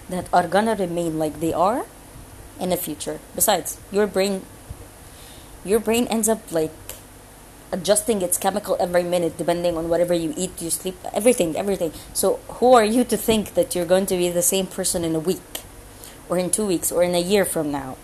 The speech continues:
Um, we change on a daily basis,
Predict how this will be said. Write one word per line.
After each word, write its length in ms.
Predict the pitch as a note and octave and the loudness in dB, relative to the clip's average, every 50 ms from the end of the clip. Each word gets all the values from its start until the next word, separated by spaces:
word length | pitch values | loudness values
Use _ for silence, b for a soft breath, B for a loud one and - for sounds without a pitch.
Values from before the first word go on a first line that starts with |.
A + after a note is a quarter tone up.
| - - - - - - - - - - - - - - B B B B B B B B B B B B - - | -20 -20 -20 -20 -20 -20 -20 -20 -20 -20 -20 -20 -20 -20 B B B B B B B B B B B B -4 -2
Um, 680 | F3+ F3+ F3+ F3+ F3+ F3+ F3+ F3+ F3+ F3+ F3 F3+ - - - - - - - - - - - - - - - - - F3 | 0 0 0 -2 -4 -6 -6 -8 -8 -8 -10 -10 -12 -14 -16 -20 -20 -20 -20 -20 -20 -20 -20 -20 -20 -20 -16 -14 -10 -4
we 180 | F3+ A3+ C#4+ E4 | 2 4 4 4
change 680 | - - - - A#3+ A#3+ A#3 G3 D#3+ D#3 D3+ - - - | 4 0 2 4 4 4 4 2 -2 -2 -4 -6 -6 -6
on 140 | - E3 E3 | -6 -4 -4
a 60 | E3 | -2
daily 300 | E3 E3 E3 D#3+ E3+ E3 | -2 -2 -2 0 -2 -2
basis, 540 | D#3+ E3 D#3+ D3+ D#3 D#3+ D#3 D#3 - - | -2 -2 -2 -2 -4 -6 -8 -8 -8 -10